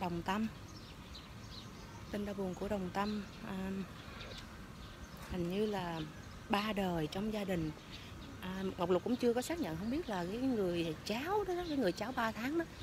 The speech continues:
thật sự đã qua đời hay là vẫn còn cứu được. Nhưng mà, um, tin xác nhận thì cụ, à, Lê Đình Kình và con Lê Đình Trức đã thật sự, um, qua đời, hy sinh vì giữ đất, chống lại cái nhà tà quyền Cộng sản Việt Nam.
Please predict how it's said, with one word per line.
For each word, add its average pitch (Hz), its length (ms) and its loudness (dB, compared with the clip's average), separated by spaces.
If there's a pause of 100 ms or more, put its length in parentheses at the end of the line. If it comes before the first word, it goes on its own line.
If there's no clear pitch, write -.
(200)
thật 180 140 -4
sự 156 300 2
đã 170 100 -2
qua 226 200 4
đời 175 280 2
hay 196 140 -2
là 190 120 2
vẫn - 260 0
còn 185 140 2
cứu 254 200 6
được. 165 220 6 (560)
Nhưng 214 180 0
mà, 175 320 0
um, 170 160 0 (120)
tin 220 180 2
xác 262 200 -2
nhận 170 300 2
thì 175 220 2 (1120)
cụ, 170 260 2 (100)
à, 202 320 0
Lê 214 140 4
Đình 196 200 4
Kình 180 480 4
và 175 340 0 (240)
con 208 380 0
Lê 214 140 4
Đình 180 160 0
Trức 320 180 4 (500)
đã 185 120 -4
thật - 260 -4
sự, 165 420 0
um, 190 200 0 (420)
qua 214 100 4
đời, 185 300 4 (140)
hy 220 160 0
sinh 220 280 2
vì 185 300 4
giữ 160 140 6
đất, 294 160 2 (680)
chống 254 240 2
lại 170 280 0
cái 240 160 0
nhà 208 200 2
tà 180 120 -2
quyền 180 200 4
Cộng 170 100 -2
sản 175 160 0
Việt 214 120 -2
Nam. 208 180 2